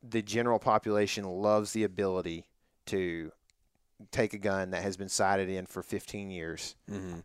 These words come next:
Speaker 1: and not have to shoot it except for at a deer that year when they see one that they like,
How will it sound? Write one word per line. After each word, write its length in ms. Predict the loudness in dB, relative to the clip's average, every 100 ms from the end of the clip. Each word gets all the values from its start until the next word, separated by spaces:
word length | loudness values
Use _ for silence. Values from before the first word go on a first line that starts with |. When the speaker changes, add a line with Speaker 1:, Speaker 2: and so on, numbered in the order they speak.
| _
Speaker 1:
and 160 | -6 -2
not 200 | -2 0
have 220 | 0 0
to 80 | -4
shoot 240 | -6 -2
it 120 | -4 -6 _ _ _ _ _
except 320 | -4 0 0
for 160 | 0 -2
at 160 | -2
a 60 | -2
deer 300 | -2 -4 -2
that 180 | -2 -2
year 320 | -2 -2 -2
when 160 | -4 -6
they 140 | -6
see 200 | -4 -4
one 180 | -4 -6
that 120 | -4
they 80 | 0
like, 380 | 2 4 2